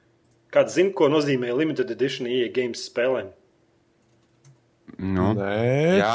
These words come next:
Speaker 2: nu, tipa, tu nopērci spēli, un viņi tev saka: "O, šitā ir iznākusi tikai tik un tik kopijās, un tu esi unikāla persona, tāpēc, ka tev ir šī spēle."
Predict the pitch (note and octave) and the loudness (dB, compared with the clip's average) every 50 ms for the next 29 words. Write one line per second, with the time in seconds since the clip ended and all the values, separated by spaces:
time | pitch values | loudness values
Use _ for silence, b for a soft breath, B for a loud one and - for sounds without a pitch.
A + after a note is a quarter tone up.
0 | B2 C3+ D#3 D3+ - - D#3 C#3 C#3 C#3+ C#3+ - G#2+ - - - - _ G2 A2 | 2 0 0 -2 0 -2 0 2 2 2 2 0 -2 -2 -4 -16 -4 _ 0 2
1 | C#3 D#3+ E3 D3+ C3 A2+ - A#2 A#2 A2 A2 G#2+ G#2 - G#2+ A2 - C#3+ D#3+ A#2 | 2 2 2 0 -2 -4 -4 -4 -4 -2 -2 -2 -2 -2 -4 -2 0 0 0 0
2 | B B B B B B - D3+ - - D#3+ B2 A#2 C#3+ D3 E3 D3 B2 A#2 A2 | B B B B B B -8 -6 -2 0 0 2 2 2 2 2 0 0 -2 -4
3 | G#2+ - - - C3 G#2+ F2+ - C#3+ - B2 A2 A2 C#3 C#3 - C3+ C3 D#3 E3+ | -12 -12 -4 -2 -2 -2 0 -2 -4 -4 -4 -2 -2 -4 -4 0 0 0 0 0
4 | - C#3 - A#2 - - G#2+ - C3+ C3 A#2+ A#2+ - C#3+ D3+ C#3+ A#2+ A2+ G2 D#2+ | 0 -2 -2 -2 -2 -4 -6 -2 -2 -2 -2 0 0 2 2 2 2 2 0 0
5 | - - A#2 B2+ - - G2+ F2+ F2 - F2 E2+ - - _ G#2 G#2 F2+ F2 - | 2 0 -2 -2 -2 -4 -8 -8 -8 -10 -14 -16 -16 -8 _ -4 -4 -4 -6 -6
6 | F2+ F2 - - - F2+ F2 F2 F2 | -8 -10 -8 -4 -2 0 0 0 -2